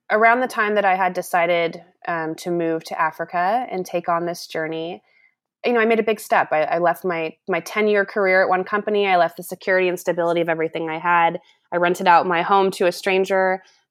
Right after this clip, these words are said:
Um, I was in a relationship that I'm still in, and he did not want to come to Africa. <laughs> So I left him in New York on this journey. And the process of moving to Africa was already very overwhelming, and I was changing my life.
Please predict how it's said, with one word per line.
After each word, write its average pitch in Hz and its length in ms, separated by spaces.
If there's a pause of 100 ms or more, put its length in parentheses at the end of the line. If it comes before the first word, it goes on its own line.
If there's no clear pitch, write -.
Um, 165 240
I 170 120
was 175 120
in 180 80
a 170 60
relationship 196 640
that 185 100
I'm 175 140
still 247 320
in, 240 500 (120)
and 175 380
he 208 140
did 196 100
not 202 220
want 208 160
to 208 60
come 202 180
to - 120
Africa. 254 520
<laughs> 320 140
So 302 340
I 214 180
left 285 260
him 240 200
in 226 100
New 214 80
York 220 360
on 220 140
this 202 200
journey. 226 460 (840)
And 208 460 (340)
the 196 640 (320)
process 240 400
of 208 140
moving 196 280
to 190 120
Africa 202 320
was 190 120
already 175 420
very 165 220
overwhelming, 170 600
and 165 400
I 165 220
was 160 160
changing 160 320
my 156 140
life. 190 280